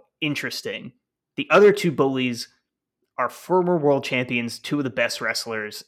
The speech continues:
in the world, and then Bob Holly. Hey, Bob, you're not one of them.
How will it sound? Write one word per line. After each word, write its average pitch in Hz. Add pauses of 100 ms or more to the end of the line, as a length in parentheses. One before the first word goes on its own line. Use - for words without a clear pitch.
in 131
the 120
world, 110 (120)
and 117
then 113 (120)
Bob 117
Holly. 98 (360)
Hey, 151
Bob, 104 (280)
you're 131
not 165
one 117
of 104
them. 104